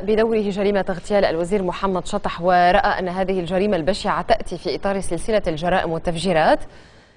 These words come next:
التي تهدف إلى تخريب البلد، وهي محاولة آثمة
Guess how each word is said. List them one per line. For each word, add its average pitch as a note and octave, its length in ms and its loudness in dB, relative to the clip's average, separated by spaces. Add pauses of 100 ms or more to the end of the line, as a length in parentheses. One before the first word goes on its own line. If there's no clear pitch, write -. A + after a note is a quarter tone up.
(240)
التي A3+ 260 0
تهدف C#4+ 400 -4
إلى F#3+ 220 0
تخريب G3 460 -2
البلد، D#3 380 0
وهي G#3+ 240 0
محاولة A#3+ 640 2 (100)
آثمة F3 500 -2